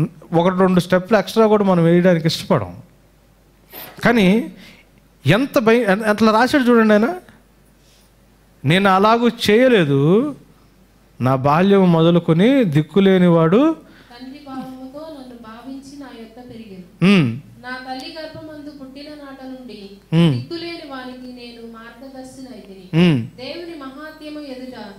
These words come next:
Speaker 2: నేను నిలువజాలననియు,
Speaker 1: ఉమ్.
Speaker 2: ఆయన నన్ను నిర్మూలము చేయుననియు.
Speaker 1: అలా చెప్పుకునే సాక్ష్యం మనలో ఎంతమందికి ఉందండి?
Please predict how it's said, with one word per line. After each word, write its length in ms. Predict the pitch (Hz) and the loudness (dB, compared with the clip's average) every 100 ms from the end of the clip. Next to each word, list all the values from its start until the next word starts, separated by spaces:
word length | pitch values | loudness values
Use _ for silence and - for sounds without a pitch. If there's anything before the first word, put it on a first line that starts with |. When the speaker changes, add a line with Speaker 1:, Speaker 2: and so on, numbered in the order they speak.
| - _ 247 | -20 _ -20
Speaker 2:
నేను 300 | 262 277 269 | -18 -16 -14
నిలువజాలననియు, 1000 | 262 285 302 285 277 277 269 240 240 240 | -14 -14 -16 -14 -14 -14 -16 -18 -18 -18
Speaker 1:
ఉమ్. 540 | 240 240 170 185 127 123 | -18 -2 0 2 0 -6
Speaker 2:
ఆయన 360 | 277 302 285 | -14 -16 -16
నన్ను 180 | 262 262 | -16 -16
నిర్మూలము 680 | 262 262 277 339 349 339 - | -16 -16 -16 -14 -12 -14 -16
చేయుననియు. 500 | 269 262 277 262 247 247 | -14 -14 -14 -16 -6 0
Speaker 1:
అలా 160 | 190 | 2
చెప్పుకునే 540 | 196 185 170 240 269 247 | 2 -2 -2 -2 0 0
సాక్ష్యం 520 | - 196 - 214 185 | 0 -2 0 0 2
మనలో 200 | 165 180 | 4 4
ఎంతమందికి 520 | 156 170 202 202 180 | 2 0 -2 -2 -2
ఉందండి? 280 | 165 143 | -4 -6